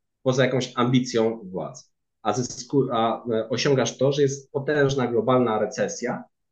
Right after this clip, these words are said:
e, a, i Chiny czerpią z tej recesji pełnymi garściami, więc dla ich systemu politycznego, gdyby nagle dziesiątki tysięcy fabryk, e, które tracą zamówienia, zaczęło protestować.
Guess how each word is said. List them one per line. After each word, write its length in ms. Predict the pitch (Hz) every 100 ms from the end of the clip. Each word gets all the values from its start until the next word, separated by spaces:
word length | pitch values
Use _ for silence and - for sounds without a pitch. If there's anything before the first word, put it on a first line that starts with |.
| _ _ _
e, 260 | 113 110 117
a, 240 | 135 139 -
i 160 | 143 135
Chiny 300 | - 160 151
czerpią 400 | 143 127 139 131
z 60 |
tej 160 | 131 120
recesji 420 | 113 113 107 127
pełnymi 400 | 113 110 110 104
garściami, 880 | 98 95 - - 82 87 123 190 _ _ _ _
więc 680 | 117 123 123 127 - - _ _ _
dla 260 | 117 135 139
ich 140 | 165
systemu 400 | - 139 156 143
politycznego, 1000 | 135 131 131 123 131 127 123 123 127 - _ _ _ _ _ _ _ _ _ _ _ _ -
gdyby 640 | 104 113 107 113 113 - - _ -
nagle 400 | 139 131 117 104
dziesiątki 460 | 113 147 135 131
tysięcy 480 | 117 110 113 113 104
fabryk, 560 | 127 110 104 98 92 -
e, 220 | 98 95
które 200 | - 104
tracą 320 | - 110 113
zamówienia, 460 | 104 104 98 104 98
zaczęło 340 | 101 - 101
protestować. 720 | - 110 101 - 101 104 104